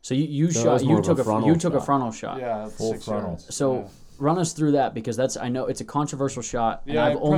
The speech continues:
Speaker 3: probably
Speaker 1: done it with a muzzleloader.
Speaker 3: Yeah.
Speaker 1: But I, and Tom I know has done it with a rifle. Um,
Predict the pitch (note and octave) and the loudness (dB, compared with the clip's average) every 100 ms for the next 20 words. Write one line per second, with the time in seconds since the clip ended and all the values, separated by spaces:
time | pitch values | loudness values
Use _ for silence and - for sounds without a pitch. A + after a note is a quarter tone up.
0 | D#3+ C3 C#3+ C#3+ C3 B2+ A#2+ A#2+ A2 G2+ | 4 4 0 0 0 -2 -2 -4 -4 -4
1 | G#2+ - B2 A2 G#2 - - - A#2+ A#2 | -6 -10 -12 -12 -14 -16 -18 -6 0 0
2 | - A#2+ C3 - - B2+ A2 C#3 C#3+ C3+ | 0 -2 -4 -4 -10 -8 -2 -2 0 0
3 | B2 A2+ B2+ A#2+ A2 A2+ A2 A2 G#2+ - | -2 -2 -4 -2 0 0 -2 -4 -8 -10
4 | _ - A2+ G#2+ G#2+ - | _ -6 -6 -4 -8 -14